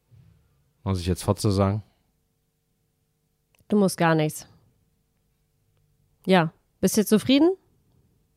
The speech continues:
Speaker 1: Ja.
Speaker 2: Kann ich dich jetzt anzeigen?
Speaker 1: Ja, kannst du.
Speaker 2: Aber kommt nichts raus, weil Nein heißt Nein, ne?
Speaker 1: Wenn ich sage, wenn ich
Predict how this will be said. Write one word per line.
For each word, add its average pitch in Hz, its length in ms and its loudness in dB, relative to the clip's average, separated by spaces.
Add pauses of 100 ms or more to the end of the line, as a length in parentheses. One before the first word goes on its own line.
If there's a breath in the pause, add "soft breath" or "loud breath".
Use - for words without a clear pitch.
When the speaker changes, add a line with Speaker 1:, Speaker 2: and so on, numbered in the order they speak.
(1120)
Speaker 1:
Ja. 85 200 -2 (1900)
Speaker 2:
Kann 208 160 8
ich 202 60 2
dich 214 120 4
jetzt 190 140 2
anzeigen? 269 480 0 (2500)
Speaker 1:
Ja, 104 160 6
kannst 120 220 0
du. 90 120 -2 (1400)
Speaker 2:
Aber 180 200 4
kommt 214 140 4
nichts 202 200 4
raus, 196 260 4
weil 165 120 4
Nein 175 240 4
heißt 175 200 0
Nein, 151 220 0
ne? 208 180 -2 (1900)
Speaker 1:
Wenn 107 160 2
ich 110 200 2
sage, 113 640 6
wenn 117 160 2
ich 107 180 0